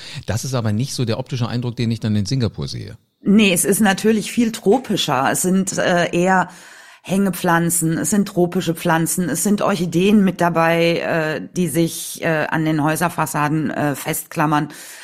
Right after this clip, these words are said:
Speaker 2: Also es ist sehr, sehr viel, äh, idyllischer, bunter und auch irgendwie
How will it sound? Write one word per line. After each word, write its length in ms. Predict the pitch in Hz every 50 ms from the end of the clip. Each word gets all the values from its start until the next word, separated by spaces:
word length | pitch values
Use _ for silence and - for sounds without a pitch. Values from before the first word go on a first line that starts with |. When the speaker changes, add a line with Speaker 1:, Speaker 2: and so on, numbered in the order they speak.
| - - -
Speaker 2:
Also 180 | - 160 170 180
es 160 | 120 165 165
ist 200 | - 165 - -
sehr, 280 | - 190 202 214 214 208
sehr 200 | 185 196 185 175
viel, 520 | - - 170 185 202 196 190 185 170 - - - - _ _ _ _ _ _ _ _ _ _ _ _ _ _
äh, 360 | - 190 165 170 165 - - 175
idyllischer, 760 | - - - 202 226 240 233 208 - - 196 190 185 185 180 - -
bunter 800 | 180 208 220 226 226 220 - 202 202 190 190 185 185 185 180 175 - - - _ _ _ _ _ _ _ _ _ -
und 140 | - -
auch 200 | 135 - - -
irgendwie 640 | - 233 202 226 226 226 - 202 190 170 - -